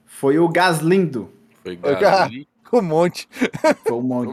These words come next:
Speaker 2: monte, um monte derrubando mais um aí, né?
Speaker 1: O monte bateu no, no Guan Yu Zhou, aí, tipo, a pancada não foi nem tão forte, mas foi o suficiente pra detonar a asa dele e a suspensão traseira, e o monte que-, furou o pneu insta.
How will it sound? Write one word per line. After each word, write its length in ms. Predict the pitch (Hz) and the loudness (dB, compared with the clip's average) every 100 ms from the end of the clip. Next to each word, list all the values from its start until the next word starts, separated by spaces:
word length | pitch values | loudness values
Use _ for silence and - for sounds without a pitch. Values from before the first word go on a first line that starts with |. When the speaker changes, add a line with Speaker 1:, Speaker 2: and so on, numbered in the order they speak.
| 120 | -6
Speaker 2:
monte, 300 | 123 143 151 | -6 -4 -6
um 40 | |
monte 280 | 139 147 143 | -4 -4 -2
derrubando 360 | 151 156 160 185 | -2 0 0 0
mais 220 | 208 135 | -4 -4
um 160 | 127 | -6
aí, 220 | 117 101 104 | -4 -6 -8
né? 180 | 95 | -6
Speaker 1:
O 60 | 135 139 | -6 -4
monte 300 | 143 160 156 | -4 -4 -2
bateu 420 | 151 147 151 151 | -2 0 -2 -2
no, 200 | 156 151 | -4 -6
no 640 | 147 139 139 135 131 127 123 | -6 -6 -6 -4 -4 -4 -6
Guan 140 | 123 | -6
Yu 140 | 123 143 | -6 -6
Zhou, 460 | 151 160 185 262 - | -4 0 0 -2 -4
aí, 460 | 135 135 135 135 | -2 -2 -2 -4
tipo, 200 | 127 - | -8 -6
a 60 | 127 | -6
pancada 440 | 156 170 170 170 170 | -4 -2 -2 -2 -2
não 140 | 170 | -4
foi 160 | 165 156 | -4 -6
nem 160 | 156 | -4
tão 180 | 160 180 | -4 -6
forte, 380 | 175 175 214 214 | -4 -2 -2 -4
mas 320 | 180 180 175 | -4 -6 -6
foi 140 | - | -6
o 40 | 170 | -6
suficiente 540 | 175 180 175 165 156 | -6 -8 -8 -6 -8
pra 120 | - 131 | -6 -4
detonar 420 | 135 135 135 127 | -4 -4 -4 -2
a 80 | 120 | -2
asa 200 | 127 147 | -4 -6
dele 280 | 147 147 151 | -6 -6 -4
e 40 | |
a 60 | 143 | -6
suspensão 480 | 143 131 131 127 123 | -6 -10 -10 -8 -8
traseira, 600 | 147 180 170 170 233 - - _ | -6 -4 -2 -2 -4 -8 -20 _
e 540 | 156 170 196 208 - - | -2 2 2 2 -4 -12
o 380 | 180 185 180 175 | -8 -4 -2 -4
monte 1200 | 170 165 175 190 - 214 196 202 202 202 202 202 - _ _ | -4 -4 -4 -6 -8 -6 -4 -4 -4 -6 -8 -12 -20 _ _
que-, 120 | 180 170 160 147 | -4 -4 -6 -12
furou 320 | - 180 180 | -2 2 2
o 40 | |
pneu 420 | 175 185 170 170 | 0 -4 0 0
insta. 400 | 156 - - 113 | -2 -6 -12 -16